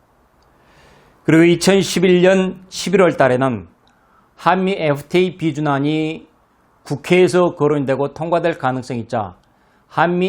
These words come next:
에프티에이 비준안 통과 절대 안 된다. 내년 총선에서 반드시 심판해야 된다."라고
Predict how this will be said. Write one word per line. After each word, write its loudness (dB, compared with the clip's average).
에프티에이 -2
비준안 -4
통과 -4
절대 -2
안 2
된다. -2
내년 0
총선에서 -4
반드시 -2
심판해야 -6
된다."라고 -4